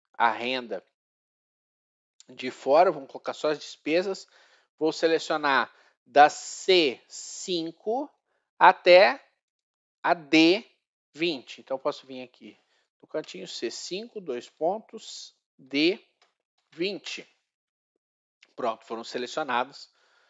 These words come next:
essas células. E agora eu vou criar, vou inserir um gráfico, por exemplo. Tem várias opções de gráfico. Ah, nós temos alguns gastos que são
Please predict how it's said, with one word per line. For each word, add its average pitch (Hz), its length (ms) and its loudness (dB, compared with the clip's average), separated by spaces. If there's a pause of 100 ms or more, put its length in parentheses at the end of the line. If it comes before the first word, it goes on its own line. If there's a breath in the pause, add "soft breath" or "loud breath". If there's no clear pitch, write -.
(560)
essas 151 380 4
células. 107 800 0
E 185 120 6
agora 196 420 8
eu 190 120 4
vou 180 180 -2
criar, 180 540 6
vou 147 260 -8
inserir 208 800 -6 (180)
um 190 180 -16
gráfico, 151 720 4 (280)
por 113 120 -14
exemplo. 92 360 -16
Tem 139 180 -8
várias 160 360 0
opções 113 680 -14
de - 160 -12
gráfico. 127 540 2 (600)
Ah, 127 340 4
nós 127 180 -6
temos 127 280 -8
alguns 123 360 -6
gastos 123 760 2
que - 180 -20
são 120 520 -4